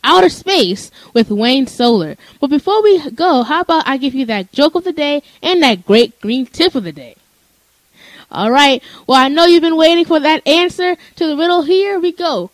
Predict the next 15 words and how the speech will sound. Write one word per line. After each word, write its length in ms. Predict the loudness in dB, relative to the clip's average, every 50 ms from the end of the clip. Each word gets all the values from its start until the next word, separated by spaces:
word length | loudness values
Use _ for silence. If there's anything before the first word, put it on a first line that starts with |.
| _ _ _
First, 240 | -2 -2 -2 -2
let 140 | -4 -6 -4
me 80 | -4 -4
say 180 | -4 -4 -4
the 80 | -4 -4
riddle 280 | -2 -2 0 0 0 0
one 160 | 0 -2 -2
more 120 | -2 -4
time. 380 | -4 -4 -6 -6 -6 -8 -12 _ _ _ _ _ _ _ _ _ _ _ _ _ _ _ _ _ _ -8
What 300 | -4 -2 0 0 -2 -4 -10 -20 -20 _ -10
has 340 | -4 -2 -2 -2 -2 -4 -8
four 380 | -8 -4 -2 2 4 4 4
wheels 520 | 4 4 4 4 4 4 2 0 0 -4 -10 _ _ _ _ _ _ _ _ -6
and 200 | -4 -4 -4 -6
flies? 880 | -8 -8 -6 -2 0 2 2 2 0 -2 -6 -14 -20 -20 -20 -20 -20